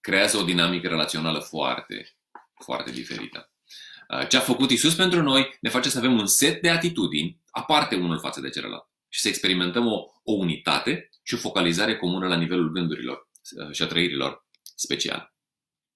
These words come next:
Uh, dar apostolul nu este naiv și în versetul trei ne atenționează cu privire la niște dăunători. Um, nu? Ne, ne atenționează cu privire la ambiție egoistă, odată, și îngânfare,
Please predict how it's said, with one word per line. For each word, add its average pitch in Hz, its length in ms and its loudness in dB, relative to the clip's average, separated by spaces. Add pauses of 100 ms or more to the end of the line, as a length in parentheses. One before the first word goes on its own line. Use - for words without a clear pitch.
(1000)
Uh, 135 260 6
dar 131 140 6
apostolul 123 720 6
nu 127 220 6
este 139 260 6
naiv 127 480 4 (960)
și - 120 -2
în 101 60 2
versetul 90 360 0
trei 95 280 4
ne 120 520 4
atenționează 104 1300 0
cu 85 80 -12
privire 78 340 -2
la 92 100 0
niște 117 220 -2
dăunători. 123 720 2 (760)
Um, 65 760 -10 (160)
nu? 71 200 -10
Ne, 87 180 -6
ne 92 100 -4
atenționează 92 760 0
cu 107 120 -8
privire 101 260 2
la 107 120 6
ambiție 135 480 6
egoistă, 175 640 4 (340)
odată, 87 560 -4 (600)
și 170 120 6
îngânfare, 160 720 4